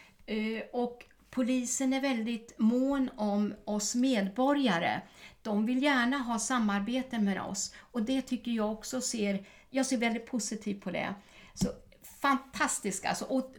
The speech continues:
polistätheten, jag har inga siffror på det här. Men, eh, när jag bodde i Sverige så var det ju sällsynt att se några poliser.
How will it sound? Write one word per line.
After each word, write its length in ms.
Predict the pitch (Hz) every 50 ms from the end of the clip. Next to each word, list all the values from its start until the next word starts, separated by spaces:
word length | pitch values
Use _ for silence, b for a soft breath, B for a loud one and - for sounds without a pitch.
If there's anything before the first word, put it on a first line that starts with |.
| - _
polistätheten, 800 | - 294 277 320 311 269 - - 277 254 254 294 294 277 226 214
jag 100 | 220 226
har 200 | 220 208 220 214
inga 240 | 214 220 214 202 185
siffror 460 | 190 - 262 214 - - - - 269
på 160 | 262 - 269 226
det 60 | 196
här. 260 | 185 156 - - B B B B B B
Men, 320 | 233 226 233 226 220 226
eh, 160 | 233 226 208
när 80 | 226 233
jag 120 | 233 220
bodde 220 | 233 262 247 202 233
i 80 | 247
Sverige 480 | 240 - - 254 269 285 277 262 240 214
så 160 | 208 - 220
var 180 | 214 220 214 214
det 60 | 220
ju 100 | 220 220
sällsynt 540 | 220 - 240 220 202 202 - 269 262 262 214
att 60 | 208
se 180 | - 240 208 202
några 200 | 202 202 202 196
poliser. 680 | 202 - 208 208 226 247 240 - - 208 180 185 190